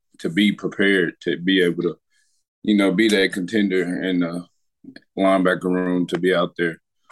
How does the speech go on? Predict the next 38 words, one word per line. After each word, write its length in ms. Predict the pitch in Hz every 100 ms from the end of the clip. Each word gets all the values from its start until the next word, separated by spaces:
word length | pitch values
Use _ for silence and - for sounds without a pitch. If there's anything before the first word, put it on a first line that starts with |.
| -
with 160 | 95 85
the 80 | 87
defense. 580 | 87 90 85 80 - -
So 180 | 87
I, 640 | 92 92 - _ _ _ 90
I 40 |
took 280 | 90 107 -
time, 540 | - 98 95 92 90
you 80 | 95
know, 140 | 92 90 - _ _ 92
it 40 |
was 100 | 92
a, 120 | 92 - _ -
I 160 | 95 95 104 _ -
asked, 540 | 98 98 104 - - -
you 100 | 92
know, 160 | 92
the 100 | 85
stuff 280 | 85 - 95
I 80 | 98
needed 340 | 92 95 92
to 80 | -
work 280 | 95 95 -
on, 260 | 92 95 98 _ _ _ _ _ _ _ -
and 120 | 92
I 100 | 101
worked 340 | 110 110 104
on 180 | 107 98
it 160 | 95 - _
quite 240 | - 107
a 40 | 101
bit 320 | 101 101 - - - _ _ -
off 220 | 95 92
season, 400 | - 101 95 90
you 120 | 95 92
know, 320 | 92 92 92
by 180 | 82 87
my, 260 | 90 87